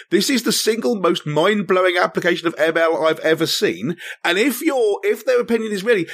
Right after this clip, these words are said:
this is just a trial to see what it's like," what they should be doing is replying to Mike on Twitter and going, "You know what? That's not what it is. It's just a trial." But no, what they did was they excerpted that quote in fifty point text on their website.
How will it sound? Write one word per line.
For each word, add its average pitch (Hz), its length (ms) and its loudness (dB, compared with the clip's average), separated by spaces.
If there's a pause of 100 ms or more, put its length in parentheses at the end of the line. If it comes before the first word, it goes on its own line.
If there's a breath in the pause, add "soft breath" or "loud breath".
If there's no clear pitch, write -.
this 123 160 -4
is 143 60 -6
just 151 180 -4
a 143 40 -4
trial 147 300 2
to 139 80 -8
see 151 160 2
what 143 140 2
it's 147 120 -4
like," 139 200 0
what 151 100 -2
they 160 120 2
should 196 180 2
be 302 80 4
doing 143 240 2
is 151 180 -2 (220 loud breath)
replying 208 460 2
to 196 60 -4
Mike 165 240 2
on 143 140 0
Twitter 180 300 0
and 123 100 -2
going, 131 260 2 (300 loud breath)
"You 139 100 2
know 208 200 2
what? 233 320 2 (140)
That's 190 260 0
not 185 180 2
what 160 160 2
it 151 100 2
is. 117 300 0
It's 147 220 0
just 160 240 0
a - 20 -6
trial." 135 320 0
But 233 120 2
no, 214 340 2
what 151 180 0
they 226 80 2
did 202 160 0
was 170 120 0
they 175 180 2
excerpted 208 560 0
that 147 160 0
quote 156 240 0
in 151 160 2 (260)
fifty 220 440 0
point 170 400 0
text 160 400 -2
on 165 140 -2
their 160 140 0
website. 147 800 -4